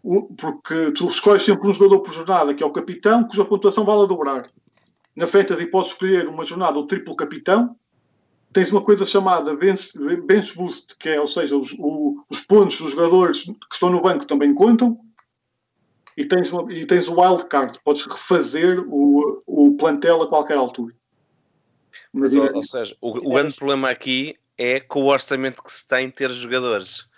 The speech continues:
Speaker 1: Exatamente.
Speaker 2: Não, não existe um Jorge Mendes ali para nos ajudar
Speaker 1: Exato.
Speaker 2: e de repente o orçamento acaba muito <laughs> rápido.
Speaker 1: Tem cem
Speaker 2: Esse é o
Speaker 1: milhões,
Speaker 2: grande
Speaker 1: tem
Speaker 2: problema.
Speaker 1: cem milhões, não há comissões, é só, só tens para ti, é isso, é só isso.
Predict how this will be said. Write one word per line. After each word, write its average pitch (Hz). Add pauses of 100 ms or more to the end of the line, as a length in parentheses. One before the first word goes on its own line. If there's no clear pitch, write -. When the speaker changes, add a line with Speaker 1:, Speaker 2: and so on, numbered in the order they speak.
(140)
Speaker 1:
Exatamente. 147
Speaker 2:
Não, 139
não 151
existe 143
um 143
Jorge 131
Mendes 131
ali 123
para 123
nos 120
ajudar 117 (440)
Speaker 1:
Exato. -
Speaker 2:
e -
de -
repente 147
o -
orçamento 151
acaba 151
muito 156
<laughs> -
rápido. 131 (560)
Speaker 1:
Tem 165
cem 202
Speaker 2:
Esse 202
é -
o 180
Speaker 1:
milhões, 220
Speaker 2:
grande -
Speaker 1:
tem 226
Speaker 2:
problema. 226
Speaker 1:
cem 277
milhões, 254 (480)
não 202
há 247
comissões, 240 (520)
é 175
só, 196
só 202
tens 220
para 240
ti, 233
é 180
isso, 180
é -
só 214
isso. -